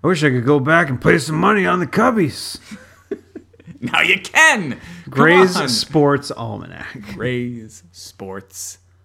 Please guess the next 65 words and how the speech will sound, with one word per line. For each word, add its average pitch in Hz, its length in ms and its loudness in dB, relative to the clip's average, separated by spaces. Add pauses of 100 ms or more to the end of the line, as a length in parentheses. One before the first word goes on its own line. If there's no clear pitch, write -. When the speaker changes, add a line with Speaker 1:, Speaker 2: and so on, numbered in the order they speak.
(320)
Speaker 2:
Almanac. - 680 -20 (640)
That's 247 160 -4
a - 60 -2
damn 156 420 0
good 135 180 -2
movie. 127 240 -4
That's 208 180 -2
a 190 40 -12
damn 156 160 -2
Speaker 1:
I 170 80 4
Speaker 2:
good 202 60 2
Speaker 1:
like 254 180 2
Back 254 60 -8
Speaker 2:
middle 180 220 0
Speaker 1:
to - 60 -2
the - 60 -4
Speaker 2:
movie. 131 100 0
Speaker 1:
Future 127 140 0
Speaker 2:
I - 40 2
like 156 120 -2
Speaker 1:
too. 131 60 2
Well, 135 100 0
Speaker 2:
Back 123 160 -2
to 123 80 -12
the 107 60 -12
Future 226 200 -6
Speaker 1:
there 165 100 4
Speaker 2:
too 190 60 4
a - 40 6
Speaker 1:
are, 190 140 2
Speaker 2:
lot. 151 100 -6
Speaker 1:
there 185 160 4
are, 208 220 2
uh, 156 300 0
there 156 280 0
are 156 60 0
detractors 127 840 -4
for 120 100 -16
the 113 120 -14
second 113 420 -16
one, 107 180 -20
and, 117 160 -14
Speaker 2:
Yeah. 113 80 -2
Speaker 1:
but 147 60 0
I, 160 160 0
I 151 180 0
like 156 320 0
the 123 100 -10
second 107 400 -14
one. - 220 -20 (140)
Speaker 2:
I 262 140 4
will 240 180 -6
say, 135 320 0
I've 202 280 -4
been 160 120 -8
having 131 260 -2
conversations 127 720 -6
with 107 140 -12
people, 98 540 -12
uh, 104 220 -12
randomly 131 560 -4
here 127 200 -6
and 117 120 -6
there 113 260 -4
about 110 520 -4